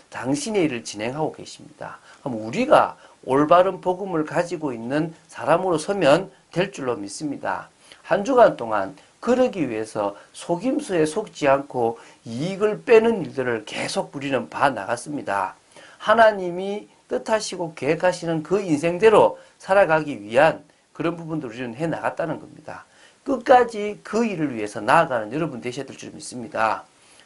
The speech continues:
그래서 하나님이 원하시는 인생이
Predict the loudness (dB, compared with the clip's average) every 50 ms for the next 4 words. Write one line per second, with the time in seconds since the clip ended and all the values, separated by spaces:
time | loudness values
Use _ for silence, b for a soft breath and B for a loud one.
0 | b _ 4 6 6 6 4 4 4 4 4 2 b b b b b b b -4
1 | 0 2 4 6 6 6 4 0 -2 -2 -2 -2 0 0 0 0 0 -4 -6 -8
2 | -8 -8 -8 -8 -6 -2 -2 -2 0 0 -2 -2 -2 -4 -6 -8 -10